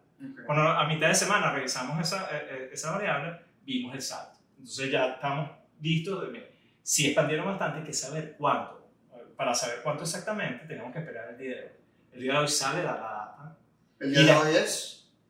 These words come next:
Speaker 1: veinticinco, veintiséis de agosto.
Speaker 2: Hoy es veintiséis, hoy es veintiséis, eh,
Speaker 1: Que estamos grabando.
Speaker 2: es viernes. Cuando revisamos la data de hoy,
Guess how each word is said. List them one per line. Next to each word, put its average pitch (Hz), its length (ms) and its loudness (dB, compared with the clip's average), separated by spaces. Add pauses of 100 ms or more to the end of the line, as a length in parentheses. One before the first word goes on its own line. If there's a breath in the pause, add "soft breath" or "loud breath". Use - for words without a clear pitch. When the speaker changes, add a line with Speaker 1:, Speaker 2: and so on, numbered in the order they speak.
(200)
Speaker 1:
veinticinco, 151 1040 0
veintiséis 139 640 -4
de 131 100 -6
agosto. 123 320 -10
Speaker 2:
Hoy 151 100 4
es 165 60 10
veintiséis, - 680 0
hoy - 80 -20
es 131 60 -14
veintiséis, - 560 -12
eh, - 140 -16
Speaker 1:
Que - 60 -18
estamos 120 220 -12
grabando. 120 320 -4
Speaker 2:
es - 60 -8
viernes. - 560 -6 (540)
Cuando 135 280 -4
revisamos 147 400 0
la 196 100 6
data 175 340 4
de 175 60 -4
hoy, 123 200 -2